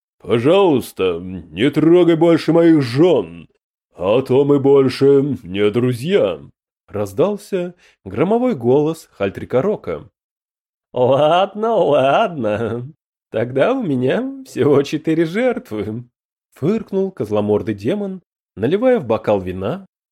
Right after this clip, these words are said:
из случайно уцелевшей бутылки. «Выпьешь, пятая?» «Выпью», угрюмо ответила Лахджа, опорожняя бокал. «За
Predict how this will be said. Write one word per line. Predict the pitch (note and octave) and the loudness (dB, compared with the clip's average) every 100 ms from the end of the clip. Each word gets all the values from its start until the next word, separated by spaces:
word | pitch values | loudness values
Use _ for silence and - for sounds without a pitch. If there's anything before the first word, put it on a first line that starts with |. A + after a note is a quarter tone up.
| _ | _
из | C3 A#3 - | -10 -8 -6
случайно | G#3+ G3 - G3 G#3 G3+ F#3 | -8 -6 -4 -4 -2 -6 -8
уцелевшей | G#2+ - G2+ G2 - G#2 | -12 -10 -6 -6 -6 -10
бутылки. | C3+ A3+ A3+ D3+ - E2 D#2 _ _ _ _ | -10 -10 -12 -12 -16 -16 -16 _ _ _ _
«Выпьешь, | G#2 F#2+ A#2 A#3 C#4+ A2+ F#2+ - _ _ | -12 -2 0 2 0 0 -2 -10 _ _
пятая?» | D#3 C4 C4 G#2+ F#2+ F#2 B2+ - _ _ _ _ _ _ | -4 -4 -2 -4 -2 -4 -10 -14 _ _ _ _ _ _
«Выпью», | A#3 C#4 D4+ - A2 C3 E3 _ _ _ G#2 | -4 -2 -2 -4 -4 -6 -12 _ _ _ -10
угрюмо | G2+ A2+ A#2 A2 | -6 -4 -4 -4
ответила | - F#2+ A2 A2 F#2+ | -8 -8 -6 -4 -4
Лахджа, | F#2+ F2 F2 G#2+ D#3 G3 _ _ _ | -4 -8 -6 -4 -4 -4 _ _ _
опорожняя | G2 G#2 G2+ F#2+ G2+ | -8 -4 -4 -4 -6
бокал. | F#2+ C3 - G2+ - _ _ _ _ _ _ | -4 -6 -6 -8 -10 _ _ _ _ _ _
«За | - F2 G#2 A2+ A#2+ | -16 -12 -4 0 2